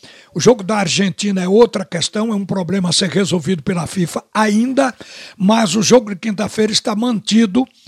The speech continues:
na Arena Pernambuco contra a seleção peruana. Agora, a gente sabe que não vai ter presença de público no estádio.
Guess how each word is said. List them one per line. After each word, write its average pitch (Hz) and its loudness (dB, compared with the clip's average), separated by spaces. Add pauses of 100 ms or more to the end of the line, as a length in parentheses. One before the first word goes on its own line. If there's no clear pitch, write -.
na 214 2
Arena 208 2
Pernambuco 196 0
contra 233 2
a 175 -2
seleção 208 0
peruana. 214 2 (460)
Agora, 185 2 (200)
a 175 -4
gente 190 0
sabe 196 0 (420)
que 196 -4
não 233 0
vai 196 0
ter 202 2
presença 196 0
de 170 -2
público 220 0
no 240 0
estádio. 175 -2